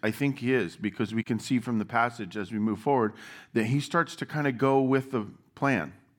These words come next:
Now, luckily, he's second one to have this experience. He probably heard about Zechariah and thought, "Well, I don't want to be made mute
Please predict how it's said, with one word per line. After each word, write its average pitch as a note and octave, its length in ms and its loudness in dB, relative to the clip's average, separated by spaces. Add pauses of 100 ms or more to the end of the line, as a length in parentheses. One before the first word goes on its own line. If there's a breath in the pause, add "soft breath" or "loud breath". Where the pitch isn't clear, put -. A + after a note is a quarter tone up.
(720 soft breath)
Now, A2 200 2
luckily, A#2 540 2
he's A#2 300 -2
second D3+ 440 -2
one G#2 200 -2
to G2+ 60 0
have A#2 240 0
this A2 220 -8
experience. A2 560 -2
He A2 60 -6
probably D#3 340 0
heard F3 260 0
about A#2 460 -2
Zechariah A#2 760 2 (760 soft breath)
and G#2 140 -10
thought, G#2+ 200 0
"Well, B2+ 240 0
I G2+ 140 -4
don't C3+ 180 -4
want C3+ 140 0
to C#3 60 2
be A#2 160 0
made A2 340 -2
mute G2+ 460 0